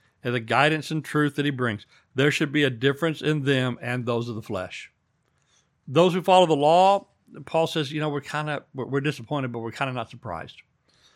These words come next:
because the law left them in the flesh. You people, though, are Christians, have the Spirit. And so there should be, and there always has been,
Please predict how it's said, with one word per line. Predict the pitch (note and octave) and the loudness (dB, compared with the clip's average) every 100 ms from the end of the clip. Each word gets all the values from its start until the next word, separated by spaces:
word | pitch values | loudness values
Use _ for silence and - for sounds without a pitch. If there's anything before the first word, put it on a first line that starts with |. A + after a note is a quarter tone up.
| _ - | _ -8
because | B2+ E3+ D#3 | -2 4 4
the | C3 | 4
law | C3 D3 F3 | 4 6 8
left | D#3 D#3 | 6 2
them | D3 | -2
in | C#3 | -2
the | C3 | -4
flesh. | A#2+ G2 G2 - - _ _ _ _ | -2 -4 -4 -10 -14 _ _ _ _
You | - D3 G#3 | -4 0 0
people, | G#3 - C#3+ - A#2 | -2 -4 -6 -2 -2
though, | G#2+ G2+ | 0 2
are | A#2+ | 0
Christians, | - - G3+ - A#2 B2 | 0 0 0 0 -6 -2
have | B2 B2 | -2 -2
the | A#2+ | -4
Spirit. | - E3 D#3 A#2+ - _ _ _ _ _ | -2 0 2 0 -6 _ _ _ _ _
And | C#3 C#3 | -2 2
so | E3 | 2
there | D3+ | 2
should | F3 - D#3 | 2 0 -2
be, | G3 G3+ D#3 | -2 0 0
and | D#3 | 0
there | D3 | 2
always | D#3 D3 | 4 2
has | - E3+ F#3 D3 | 2 2 2 0
been, | B2+ G#2 G2 | -2 -4 -4